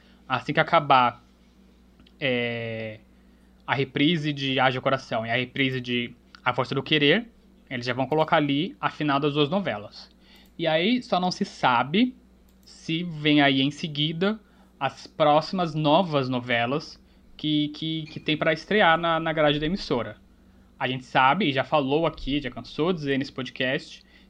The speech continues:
que de, a, o horário das seis horas, é, tem pra estrear Nos Tempos do Imperador, que nem come-, nem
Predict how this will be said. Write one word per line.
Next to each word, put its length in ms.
que 380
de, 380
a, 140
o 80
horário 240
das 160
seis 320
horas, 520
é, 600
tem 180
pra 160
estrear 460
Nos 220
Tempos 260
do 80
Imperador, 600
que 140
nem 300
come-, 220
nem 200